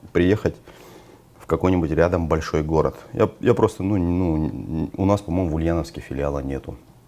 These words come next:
к сожалению. Следующая валютная пара, э, Саратов. Ну, это все рядом же. Кто с Саратова, приезжайте.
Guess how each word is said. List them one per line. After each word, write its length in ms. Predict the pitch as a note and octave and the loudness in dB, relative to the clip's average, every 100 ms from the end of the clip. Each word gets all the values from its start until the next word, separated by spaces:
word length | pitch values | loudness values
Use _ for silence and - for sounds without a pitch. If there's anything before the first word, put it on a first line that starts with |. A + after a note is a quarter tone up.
| - | -16
к 40 | - | -10
сожалению. 460 | C2 C#2+ D2 C2+ - - - - - - - - - - - - | -6 -4 -4 -6 -10 -20 -18 -16 -16 -14 -14 -14 -20 -20 -20 -20
Следующая 440 | - D3 C3+ A#2+ A2 | 2 6 6 4 4
валютная 400 | G#2+ G2 G2+ F#2 | 6 4 4 4
пара, 500 | B2 C#3 C#3 C3 A2+ - - - - | 6 6 6 4 2 -8 -16 -18 -8
э, 480 | F#2+ F2 F2+ F2 F2 | -2 0 2 2 0
Саратов. 640 | - - F2+ G2+ F#2 D#2 - - - - - - - - | 0 2 4 4 4 -2 -6 -16 -20 -20 -20 -20 -20 0
Ну, 160 | C3 G3 | 4 6
это 140 | G3 | 4
все 160 | - F#3 | 6 8
рядом 320 | G#3 F3+ A2 | 8 8 4
же. 240 | D#2+ - - - | 4 2 -6 -18
Кто 240 | - C#3+ | 2 2
с 60 | D3 | 4
Саратова, 420 | B2 C#3 D3 G2+ | 2 2 4 2
приезжайте. 640 | E2+ F#2 G2 G2+ A#2 G#2+ | 2 0 2 4 2 2